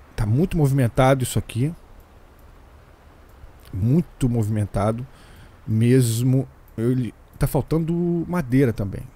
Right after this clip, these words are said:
Tô vendo isso agora. Tá faltando bastante madeira.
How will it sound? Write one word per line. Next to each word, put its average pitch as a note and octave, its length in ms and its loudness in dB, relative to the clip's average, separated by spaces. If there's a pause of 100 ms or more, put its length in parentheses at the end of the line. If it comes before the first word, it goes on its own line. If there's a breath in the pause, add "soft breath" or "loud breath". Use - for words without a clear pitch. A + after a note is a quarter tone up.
(340)
Tô - 80 -16
vendo B2+ 300 -4
isso C3 200 -6
agora. G2 280 -10 (1700)
Tá - 100 -12
faltando C3+ 340 -4
bastante D#3 400 -4
madeira. C3+ 500 0